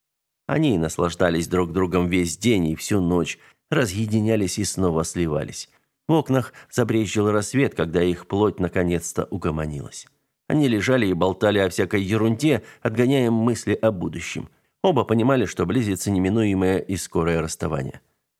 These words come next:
"Давай поспим", предложил Борис.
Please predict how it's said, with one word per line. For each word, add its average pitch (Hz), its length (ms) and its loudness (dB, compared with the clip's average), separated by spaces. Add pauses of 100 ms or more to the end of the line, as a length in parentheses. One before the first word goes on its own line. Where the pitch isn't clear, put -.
(460)
"Давай 143 340 0
поспим", 71 500 -6 (400)
предложил 76 440 -6
Борис. 73 400 -12